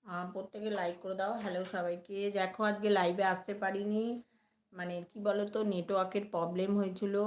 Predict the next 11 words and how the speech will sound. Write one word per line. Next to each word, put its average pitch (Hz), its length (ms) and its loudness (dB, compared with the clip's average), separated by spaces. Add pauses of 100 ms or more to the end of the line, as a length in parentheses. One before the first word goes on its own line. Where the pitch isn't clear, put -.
আসবো 170 320 0
না 190 140 0
ভেবেছিলাম। 190 640 -2 (760)
উম, 170 260 -6
নেটওয়ার্কের 180 720 0
প্রবলেম 175 460 -2
হয়েছে, 156 380 -6
ওই 156 140 -4
জন্য 165 260 -6
আসতে 160 320 -12
পারলাম 160 440 -8